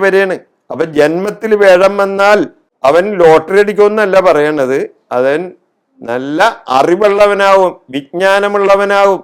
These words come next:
അറിവ് നേടുന്നവനാവും. കാരണം വ്യാഴം സർവേശ്വര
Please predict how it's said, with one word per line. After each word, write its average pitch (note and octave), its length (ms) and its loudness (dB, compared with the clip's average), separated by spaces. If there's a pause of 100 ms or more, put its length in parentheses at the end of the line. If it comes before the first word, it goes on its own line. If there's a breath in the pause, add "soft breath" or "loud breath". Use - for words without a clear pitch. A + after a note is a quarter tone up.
(420)
അറിവ് F3 340 2
നേടുന്നവനാവും. G3+ 880 0 (1120)
കാരണം C3+ 400 0 (120)
വ്യാഴം D3+ 360 2 (220)
സർവേശ്വര D#3 800 0